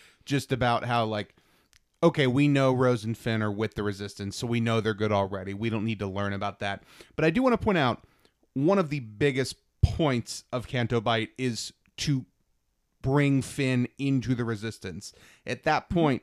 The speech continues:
Speaker 1: he is not a Resistance fighter. He is a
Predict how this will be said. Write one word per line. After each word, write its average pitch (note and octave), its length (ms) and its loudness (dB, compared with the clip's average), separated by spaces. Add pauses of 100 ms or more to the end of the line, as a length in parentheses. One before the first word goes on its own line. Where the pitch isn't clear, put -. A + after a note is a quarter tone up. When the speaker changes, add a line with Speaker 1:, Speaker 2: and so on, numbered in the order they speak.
Speaker 1:
he C3+ 140 -2
is C3 120 0
not C3 200 2
a B2 80 2
Resistance A2 600 -4
fighter. G#2 520 -4 (280)
He B2 180 0
is A2 140 -2
a A2 200 -2